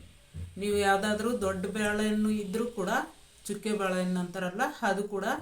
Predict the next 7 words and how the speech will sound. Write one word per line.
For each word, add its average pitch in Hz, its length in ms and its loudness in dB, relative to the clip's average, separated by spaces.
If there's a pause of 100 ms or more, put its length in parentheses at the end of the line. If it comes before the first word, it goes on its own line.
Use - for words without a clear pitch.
(120)
ಯೂಸ್ 185 260 0
ಮಾಡ್ಬೋದು. 156 720 -4 (240)
ಈ 226 120 4
ರೀತಿ 233 560 -2 (140)
ನುಣ್ಣಗೆ 214 760 0
ಮಿಕ್ಸಿ 202 340 0
ಜಾರಲ್ಲಿ 180 760 -2